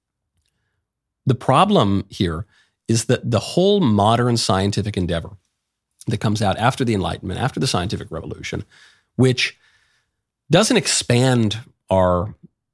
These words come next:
horizons of perception. It narrows them. It tries to pretend that everything in life is just material. It's just chemicals and stuff.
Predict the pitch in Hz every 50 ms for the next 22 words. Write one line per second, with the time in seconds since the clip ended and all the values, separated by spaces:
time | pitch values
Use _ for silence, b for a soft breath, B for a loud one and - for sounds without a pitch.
0 | _ _ _ _ _ _ _ - - - 113 110 104 98 107 110 110 107 113 98
1 | 98 101 95 - _ - - - - 110 98 - - - - - - _ _ _
2 | _ _ _ _ _ _ _ _ _ _ _ _ _ - - 127 110 113 104 101
3 | 107 113 113 98 85 - - - - - - _ _ _ - - 120 - - -
4 | 110 110 131 139 139 - - 156 143 - - 139 - - 165 156 110 - - -
5 | 101 120 b b b b b b - 101 - - - 113 110 117 127 135 131 127
6 | 131 117 110 101 98 95 98 95 - - 92 - - 104 - - 98 90 90 -
7 | - - - 101 101 95 90 78 78 85 85 - - 95 - - _ - - -
8 | - 107 104 98 - - - - - - 71 73 - - - - - 113 98 87
9 | - - - -